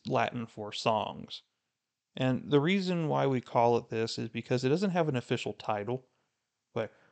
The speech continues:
m-, they attribute these titles because of what verse one says.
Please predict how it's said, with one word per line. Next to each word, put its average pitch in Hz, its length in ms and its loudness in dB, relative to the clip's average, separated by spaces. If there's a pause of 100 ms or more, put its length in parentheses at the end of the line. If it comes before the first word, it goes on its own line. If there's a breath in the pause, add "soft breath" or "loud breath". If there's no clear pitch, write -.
(120 soft breath)
m-, 127 300 -6
they 131 240 0
attribute 156 580 0
these 123 220 -4
titles 113 680 0
because 117 440 -4
of 113 180 -6
what 110 240 -4
verse 117 400 -2
one 107 380 -8
says. - 540 -10